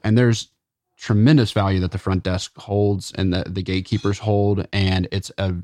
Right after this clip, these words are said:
very critical relationship to build, but it's also something that can be very detrimental in the long run to the success of your referral relationship. So you really need to figure out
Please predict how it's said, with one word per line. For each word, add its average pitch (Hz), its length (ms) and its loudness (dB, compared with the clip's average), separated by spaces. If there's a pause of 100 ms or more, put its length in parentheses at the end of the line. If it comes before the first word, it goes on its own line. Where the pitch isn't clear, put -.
very 101 380 0
critical 101 380 -2
relationship 90 640 -2
to - 60 -6
build, 104 460 0 (560)
but 98 400 0
it's 101 200 -6
also 101 260 2
something 95 420 0
that 90 220 -2
can 87 500 -2 (240)
be 95 160 -14
very 92 300 -2
detrimental 92 640 -2
in 82 80 0
the 82 60 -2
long 85 220 -8
run 82 200 -6
to 85 40 -16
the - 80 -20
success - 420 -6
of 90 80 -2
your 82 240 -2
referral 82 300 -6
relationship. 78 640 -6
So - 120 -4
you 92 100 -2
really 92 180 -2
need 90 120 2
to 90 80 -4
figure 92 420 -2
out 98 400 2